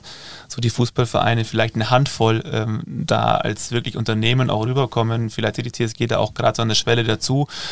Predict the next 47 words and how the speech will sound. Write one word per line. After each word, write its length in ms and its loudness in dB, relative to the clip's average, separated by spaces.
ähm, 300 2
aber 240 2
die 160 -2
anderen 240 2
schwimmen 300 2
so 80 2
ein 100 0
bisschen 300 0
mit 180 0
und 160 2
haben 200 2
wirklich 240 0
teilweise 420 2
noch 240 0
nicht 300 0
diese 140 0
professionellen 600 0
Strukturen 460 -2
und 120 0
können 180 0
sich 140 -4
da 180 4
halt 200 2
auch 120 -4
von 240 -4
kleineren, 760 2
so 120 -10
wie 40 -4
du 40 -4
es 100 -6
auch 160 -2
bezeichnest, 500 -2
sind 140 -2
kleineren 480 0
Unternehmen 520 0
mal 100 2
eine 100 2
Marke, 420 2
äh, 160 2
eine 380 0
Scheibe 300 2
abschneiden, 540 2
sodass 180 -2
man 160 -4
wegkommt 460 -2
von 220 -4
diesem 280 -2